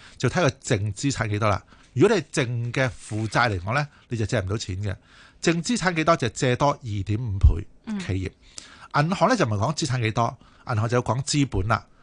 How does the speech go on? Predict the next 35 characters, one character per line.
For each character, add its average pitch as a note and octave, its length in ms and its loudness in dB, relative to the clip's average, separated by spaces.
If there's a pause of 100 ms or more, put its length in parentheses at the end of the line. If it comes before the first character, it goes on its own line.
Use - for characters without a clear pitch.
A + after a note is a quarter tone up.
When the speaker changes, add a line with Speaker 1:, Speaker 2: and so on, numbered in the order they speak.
(120)
Speaker 1:
於 G#3+ 120 -2
是 - 220 0
呢 B2+ 100 4
個 D3+ 340 0
槓 B2+ 220 -2
桿 D3+ 200 2
率 C3 60 0
呢， C#3+ 100 2
就 A2 120 -2
講 G#2 240 -2
一 C#3+ 220 -12
倍， G2 520 4 (180)
即 - 120 -6
係 C#3 100 0
話 A2 80 4
呢， F#3+ 140 4 (360)
我 A#2 200 2
有 A#2+ 380 2 (140)
資 D3+ 160 0
本 A2 280 -2 (680)
十 - 160 -6
個 A#2+ 160 -2
億， B2+ 180 2 (400)
於 F3 120 0
是 - 100 0
我 A#2+ 80 6
借 B2 140 0
返 C3+ 120 0
十 - 180 -2
個 - 140 -2
億 A2+ 120 0
嘅 A#2+ 100 0 (180)
外 G2 200 2
債 A2 260 2
啦。 D3 100 2